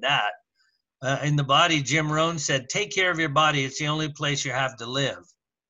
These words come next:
And, um, Marianne Williamson said spiritually that the spiritual path is simply the journey of living our lives. Everyone is on a spiritual path, but most people just don't know they're on a spiritual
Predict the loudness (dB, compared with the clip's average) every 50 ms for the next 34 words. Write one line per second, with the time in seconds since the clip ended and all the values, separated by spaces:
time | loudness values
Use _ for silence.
0 | _ _ _ _ _ _ _ -4 -2 0 2 2 2 2 0 -2 -2 -2 -2 0
1 | 2 2 0 0 -4 -8 -14 -18 _ _ _ _ _ _ -4 0 0 2 2 2
2 | 2 2 2 2 2 2 2 2 2 0 0 0 -2 -2 -4 -6 -4 -4 -4 -2
3 | 0 0 0 -2 -4 -8 -4 -2 -2 -2 -2 -2 -4 -4 -4 -4 -4 -4 -6 -6
4 | -6 -6 -4 -2 -4 -2 -2 -2 0 0 0 0 -2 -4 -6 -6 -6 -6 -6 -2
5 | 0 2 2 2 2 0 -2 -6 -14 -12 -10 -8 -6 -6 -6 -6 -6 -6 -6 -6
6 | -6 -8 -8 -6 -4 -2 -2 -2 -2 -2 -2 -4 -4 -6 -6 -4 -4 -2 -2 -2
7 | -2 -2 -2 -2 -4 -4 -4 -4 -2 -2 -2 -2 -2 -4 -6 -8 -6 -4 -4 -2
8 | -2 -2 -2 0 0 0 -2 -4 -8 _ -20 -20 _ _ -12 -6 -4 -2 -2 -2
9 | -2 -6 -8 -6 -6 -4 -4 -4 -4 -6 -8 -8 -6 -6 -4 -2 -2 -4 -4 -6
10 | _ -12 -12 -12 -8 -4 -2 -2 -2 -2 -2 -6 -6 -6 -6 -6 -6 -8 -10 -14
11 | -12 -10 -8 -8 -8 -8 -8 -8 -8 -8 -8 -10 -12 -12 -10 -8 -8 -8 -10 -12
12 | -12 -10 -10 -10 -10 -12 -16 -20 -20 -18 -16 -16 -16 -16 -18 -20 -20